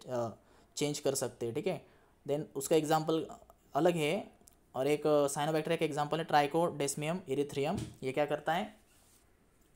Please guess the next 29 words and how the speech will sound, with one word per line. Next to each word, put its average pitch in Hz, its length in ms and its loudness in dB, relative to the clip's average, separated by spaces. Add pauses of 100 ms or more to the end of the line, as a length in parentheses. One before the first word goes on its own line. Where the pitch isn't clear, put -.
(1080)
रेड 143 260 4
होता 165 260 4
है, 208 280 2 (100)
जिसके 131 240 -2
अंदर 147 180 0
phycoerythrin 147 720 2
प्रेजेंट 127 360 -4
होता 110 200 -6
है, 101 80 -16 (140)
ठीक 160 120 -8
है, 135 180 -10 (100)
और 135 220 -4
रेड 165 200 4
सी 147 220 -2
का 156 120 2
फॉर्मेशन 127 440 -4
करता 113 220 -6
है 110 60 -2
ये 113 60 0
बैक्टीरिया। 101 540 -8 (100)
तो 202 240 0 (240)
Trichodesmium 139 720 0
erythraeum 127 480 -4
क्या 123 120 -2
करता 120 280 -4
है, 208 240 -2 (680)
रेड 123 160 4
होता 135 220 4
है, 202 300 2